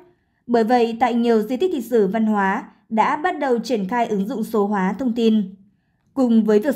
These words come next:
số hóa, các địa phương doanh nghiệp hoạt động du lịch trên địa bàn đã chủ động đổi mới, nâng cấp các sản phẩm du lịch hiện có và hình thành những sản phẩm mới đáp ứng nhu cầu của du khách như tổ chức các hoạt động biểu diễn văn hóa thể thao, chăm sóc sức khỏe,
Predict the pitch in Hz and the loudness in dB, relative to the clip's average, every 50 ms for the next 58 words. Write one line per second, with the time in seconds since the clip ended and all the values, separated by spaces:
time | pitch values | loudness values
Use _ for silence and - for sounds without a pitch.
0 | - 233 226 240 233 220 202 196 196 214 285 - - _ _ - 359 359 339 - | -2 -2 -2 -2 0 -2 -2 -2 -2 -4 -4 -8 -14 _ _ -6 -4 -2 -2 -2
1 | - 285 262 254 254 277 262 254 247 240 226 208 185 - 226 220 214 214 226 220 | 0 0 -2 0 0 0 0 0 2 2 0 0 -2 -4 -4 -2 0 2 2 2
2 | 185 131 208 196 220 240 233 233 233 220 196 214 - - 247 226 214 202 208 196 | 0 -2 -8 -6 -4 -2 0 2 2 2 2 0 -2 0 0 0 2 0 0 2
3 | 202 202 202 202 196 190 185 185 - - _ _ - 226 233 226 302 349 339 - | 4 4 4 2 0 -2 -6 -8 -10 -18 _ _ -2 0 0 0 0 -2 -4 -4
4 | 277 233 240 226 214 214 208 196 202 202 208 202 214 311 359 - 302 254 247 233 | -4 -2 0 0 2 2 2 2 2 4 4 4 4 2 0 -6 -4 -2 -2 -2
5 | 220 233 339 359 359 359 349 349 339 277 240 233 240 214 202 185 190 254 247 214 | 0 0 0 -2 0 -2 -6 -4 -4 -4 -4 -2 -2 -2 -4 -4 -4 -4 -4 -4
6 | - 226 233 208 190 180 220 202 190 190 208 - - - - _ _ - 247 240 | -2 -2 -2 -2 -2 -2 -2 0 0 0 0 -2 -4 -10 -20 _ _ -4 0 2
7 | 233 233 240 233 226 220 214 240 233 220 214 208 214 220 220 320 - - 277 233 | 2 2 2 0 -2 -2 -2 -2 -2 -2 0 0 0 0 -2 -4 -4 -2 -2 -2
8 | 208 185 226 208 196 190 190 196 196 196 269 330 - - _ _ _ _ - 247 | -2 -2 -2 -2 0 0 2 4 2 2 2 0 -8 -14 _ _ _ _ -4 -2
9 | 285 254 - 262 247 220 262 302 320 320 269 - 254 233 214 202 196 190 - 247 | 0 0 0 0 0 0 0 0 0 -2 0 2 2 4 4 2 0 -2 -2 -2
10 | 196 175 175 190 214 202 - - 311 349 349 - - _ _ _ _ - 254 269 | -2 -2 0 0 0 0 0 0 -4 -4 -6 -8 -16 _ _ _ _ -6 -4 -4
11 | 247 233 240 208 190 190 349 359 359 381 359 320 285 233 220 220 226 214 214 208 | -2 0 0 0 0 -2 -4 -4 -4 -4 -2 -2 -2 0 2 2 2 2 0 0
12 | 196 220 208 196 185 - 180 254 285 269 247 233 220 202 202 240 240 277 233 190 | 0 2 0 0 0 -2 -4 -4 -2 0 0 0 0 -2 -2 -4 -4 -4 -4 -4
13 | 185 226 226 233 233 226 226 226 - - _ _ _ - 240 220 196 254 330 330 | -4 -4 -4 -2 -2 -2 -2 -4 -8 -14 _ _ _ -4 -4 -2 -2 -4 -6 -6
14 | 339 349 349 339 294 262 226 202 180 185 | -6 -6 -4 -2 0 2 2 2 0 -4